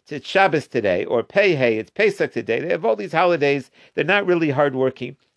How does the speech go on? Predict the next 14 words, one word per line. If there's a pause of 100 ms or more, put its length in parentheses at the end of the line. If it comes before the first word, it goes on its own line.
Ulamelech
ein
shavel
anicham.
It
just
doesn't
pay
to
keep
them
for
the
king.